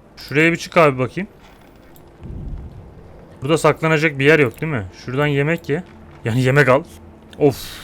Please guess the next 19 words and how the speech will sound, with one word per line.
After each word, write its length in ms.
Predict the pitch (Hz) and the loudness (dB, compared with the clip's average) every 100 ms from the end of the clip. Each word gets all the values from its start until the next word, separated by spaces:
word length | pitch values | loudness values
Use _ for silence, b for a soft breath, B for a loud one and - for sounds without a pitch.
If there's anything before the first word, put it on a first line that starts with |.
| - | -18
sebze 420 | - 139 127 123 131 | -6 -2 -2 -2 0
falan 280 | 139 135 | 0 0
var 80 | 117 | 0
abi, 180 | 113 107 | 0 0
çok 240 | - 123 | -6 -6
iyi. 140 | 117 98 - - - - - | -6 -6 -10 -20 -20 -20 -10
Tahtaları 500 | 123 113 - 123 123 | -4 -2 0 0 0
bırak. 160 | 123 131 - - - | 0 -4 -8 -20 -8
Konserveleri 640 | 127 117 139 135 135 131 | -6 0 2 2 2 4
al. 140 | 131 143 - - | 2 0 -10 -14
Sebzeyi 520 | - 135 120 123 135 131 | -4 -2 -2 0 2 4
al. 140 | 135 - - | 0 -6 -20
Şuraya 680 | - - - - 143 151 147 | -20 -18 -16 -4 4 6 6
bir 120 | 127 | 4
bak. 380 | 131 143 - - - - - - - - - - - | 2 2 -4 -20 -16 -14 -14 -14 -14 -14 -16 -18 0
Hop, 240 | 156 156 | 0 2
orası 360 | 147 147 - 151 | 2 2 4 2
açtı 300 | 160 - 180 | 2 -2 0
kapıyı. 600 | 147 - 143 185 220 | 0 2 0 2 0